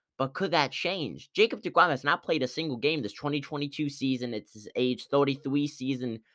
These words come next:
coming out of his prime, but he's still playing really good baseball when he's healthy, and that's the biggest thing. When Jacob deGrom is healthy, he is on fire. But he's been so injury prone the past two, three seasons.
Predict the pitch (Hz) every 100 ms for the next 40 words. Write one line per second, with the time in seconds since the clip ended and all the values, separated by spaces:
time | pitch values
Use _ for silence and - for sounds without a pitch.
0 | _ - - 190 190 180 185 151 151 -
1 | - 160 208 151 139 139 _ _ _ _
2 | _ 170 170 160 156 180 196 147 - 175
3 | 220 151 117 170 170 170 147 - 165 220
4 | - 139 131 139 - _ 143 160 147 -
5 | 156 170 156 117 127 135 139 139 139 139
6 | 180 143 127 _ _ 120 113 98 139 143
7 | 170 - 139 156 156 165 - 143 135 135
8 | 135 127 - 135 135 - 139 120 113 123
9 | 117 - 170 233 196 107 104 _ _ _
10 | _ 160 160 156 170 165 151 _ 180 180
11 | - 202 196 - 190 208 226 220 - 156
12 | 135 - 135 143 135 - - - 180 175
13 | 151 151 156 147 - 196 220 202 120 92
14 | -